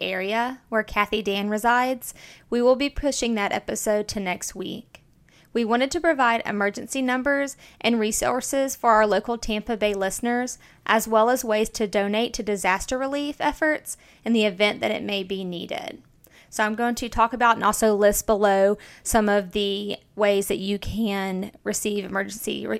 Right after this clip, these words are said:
resources as well as donate. So first of all, there is a Red Cross emergency app that you can download in your app store or go to red cross dot org forward slash apps. You can find,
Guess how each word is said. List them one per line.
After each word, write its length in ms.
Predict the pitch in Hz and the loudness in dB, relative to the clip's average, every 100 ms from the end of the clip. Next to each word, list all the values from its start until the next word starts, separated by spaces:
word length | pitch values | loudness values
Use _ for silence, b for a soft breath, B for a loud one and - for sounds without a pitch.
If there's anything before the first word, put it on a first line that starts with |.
| - | 0
resources 760 | 320 320 330 311 320 311 294 262 | 2 4 4 2 4 6 6 6
as 260 | 208 214 | 2 2
well 200 | 214 214 | 0 -2
as 160 | 208 202 | -2 -4
donate. 500 | 202 196 - - - B B B B | -6 -6 -8 -10 -14 B B B B
So 180 | - 226 | -4 -2
first 300 | 254 262 - | 0 -2 0
of 60 | |
all, 280 | 254 254 247 - | 2 2 0 -2
there 220 | 220 220 | 0 2
is 220 | 214 214 | 0 0
a 160 | 196 226 | 0 2
Red 300 | 208 208 220 | 4 4 4
Cross 360 | 269 254 247 | 6 6 4
emergency 600 | 196 208 208 247 - 294 - | -2 0 0 -2 -2 -2 0
app 340 | 311 349 - - | 2 2 -2 -6
that 140 | 247 | -6
you 100 | 233 | -6
can 180 | 233 233 | -2 -2
download 340 | 202 202 202 - | 0 2 0 -2
in 220 | 208 226 | -4 -2
your 120 | 254 - | -2 0
app 180 | 113 - | -2 -2
store 460 | - 247 254 254 B B B | -4 -2 -2 -4 B B B
or 160 | - 254 | 4 6
go 180 | 240 233 | 6 4
to 220 | 226 220 | 2 -2
red 300 | 208 202 202 | 4 4 4
cross 380 | - 214 208 214 | 0 4 4 2
dot 260 | 220 208 - | 2 2 2
org 400 | 202 202 208 208 | 0 2 0 -4
forward 540 | - - 214 220 240 - | -8 -2 2 2 0 -4
slash 480 | - 220 214 214 - - | -6 0 0 0 -4 0
apps. 560 | 190 233 - - - - b b b _ | 4 4 2 -6 -10 -14 b b b _
You 120 | 220 | -6
can 200 | 233 220 | -2 -4
find, 580 | - 208 202 202 196 | 0 0 2 -2 -4